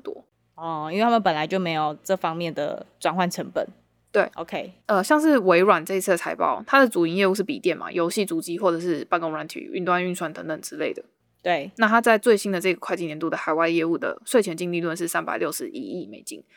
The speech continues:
Speaker 1: 多过于美国自己国内的三百五十亿美金。
Speaker 2: 嗯哼。
Speaker 1: 所以它的海外业务的依赖度很高。
Speaker 2: 等于说他在海外赚的钱比他在美国本土内赚的还要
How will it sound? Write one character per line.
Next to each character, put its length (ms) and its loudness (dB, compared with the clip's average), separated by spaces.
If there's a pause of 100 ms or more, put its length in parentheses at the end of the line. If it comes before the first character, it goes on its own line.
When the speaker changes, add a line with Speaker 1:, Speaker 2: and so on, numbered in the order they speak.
Speaker 1:
多 180 6
过 260 6
于 60 6
美 160 0
国 160 0
自 220 -6
己 100 -2
国 300 2
内 140 4
的 60 0
三 160 -2
百 120 0
五 80 -4
十 100 -8
亿 100 -6
美 140 -12
金。 240 -18 (680)
Speaker 2:
嗯 180 -6
哼。 320 0
Speaker 1:
所 140 4
以 40 6
它 120 4
的 80 2
海 100 -4
外 160 4
业 100 6
务 100 4
的 320 -4
依 140 -4
赖 200 4
度 200 -2
很 160 -12
高。 260 -8 (360)
Speaker 2:
等 140 2
于 40 2
说 100 4
他 100 4
在 140 4
海 260 -6
外 160 4
赚 200 2
的 120 2
钱 180 -6
比 160 -6
他 240 -2
在 160 2
美 160 -4
国 160 -2
本 220 -2
土 120 -10
内 180 -6
赚 200 0
的 60 -8
还 160 -10
要 120 -4